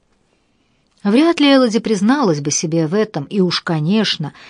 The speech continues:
ни за что не стала бы говорить Марго, но маленькая частичка её "я" радовалась, когда Алистер уезжал в Нью-Йорк на неделю-другую. Конечно, она по нему скучала,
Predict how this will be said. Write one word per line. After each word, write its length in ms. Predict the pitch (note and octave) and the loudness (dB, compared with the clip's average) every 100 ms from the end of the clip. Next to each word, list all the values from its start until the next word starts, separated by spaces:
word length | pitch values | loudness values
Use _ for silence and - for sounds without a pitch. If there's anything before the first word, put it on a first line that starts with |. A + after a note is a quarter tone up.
| - - | -10 0
ни 160 | B3+ | 2
за 160 | A#3+ A#3+ | 2 -2
что 260 | - C4+ | 0 0
не 140 | G3+ D#3 | 2 -2
стала 360 | - F#3+ E3 | -2 -2 -2
бы 120 | D#3 D#3+ | -2 -4
говорить 360 | E3 E3+ E3+ | -2 -2 -2
Марго, 480 | D#3 D3+ E3+ C4 A#3 - _ _ _ _ _ | -6 -6 0 0 0 -6 _ _ _ _ _
но 320 | F#3+ F#3+ G3 | 0 2 4
маленькая 640 | G3 A3+ D#4 D#4+ C#4+ D4 C#4 | 2 0 0 -4 0 -2 0
частичка 680 | - C4 - C4+ - - G#3 | -2 -4 -2 -2 -2 -2 -2
её 280 | G3 F#3 | 0 0
"я" 440 | G3 F3+ C4+ A3+ C#3+ _ _ _ _ _ - | 0 0 -2 -2 -6 _ _ _ _ _ -6
радовалась, 800 | D4+ B3+ C3 C3+ C3+ D#3 - - | -2 -2 -4 -8 -10 -12 -14 -16
когда 340 | - D#3 D3+ - | -14 -8 -6 -6
Алистер 520 | A3 C#4 D4 - C#4+ - | -4 -2 -4 -6 -10 -4
уезжал 420 | G#3 F#3+ G3+ G3 | -2 0 -2 -2
в 60 | F3+ | -2
Нью-Йорк 440 | F3 F3+ D4+ D4+ | -2 -2 -4 -2
на 80 | C4+ | -2
неделю-другую. 920 | G#3 E3+ F3 E3+ C#3+ C#3+ C#3 - F#2 _ _ _ _ _ _ _ | 0 -2 -2 -4 -6 -8 -10 -14 -16 _ _ _ _ _ _ _
Конечно, 500 | E3+ D#3+ A#3+ - D4+ | -2 0 0 -2 -4
она 120 | D#4 | -2
по 80 | D#4 | -2
нему 260 | D#4 C#4+ | -2 -2
скучала, 760 | C#4 - C#4+ - - D3 - | -4 -6 -8 -4 -4 -4 -8